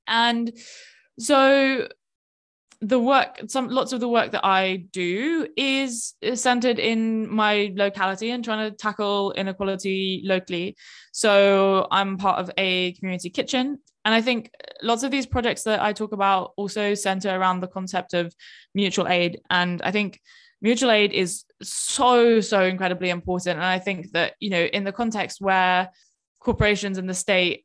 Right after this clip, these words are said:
are, you know, I mean, they're not designed to look after people, but they're not, they're not doing that, right?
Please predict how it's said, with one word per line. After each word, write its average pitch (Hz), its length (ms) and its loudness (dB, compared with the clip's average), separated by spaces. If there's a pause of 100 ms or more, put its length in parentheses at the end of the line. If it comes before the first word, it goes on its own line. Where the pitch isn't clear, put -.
are, 170 540 2 (180)
you 208 160 -4
know, 156 140 0
I 165 100 0
mean, 180 140 -2
they're 180 100 0
not 190 220 -2
designed 175 320 -4
to 180 60 -6
look 175 100 -4
after 170 220 -2
people, 165 280 -2
but 165 220 0 (240)
they're 185 120 0
not, 180 280 -2
they're 190 100 0
not 196 300 0
doing 165 240 -8
that, 147 260 0 (260)
right? 180 340 0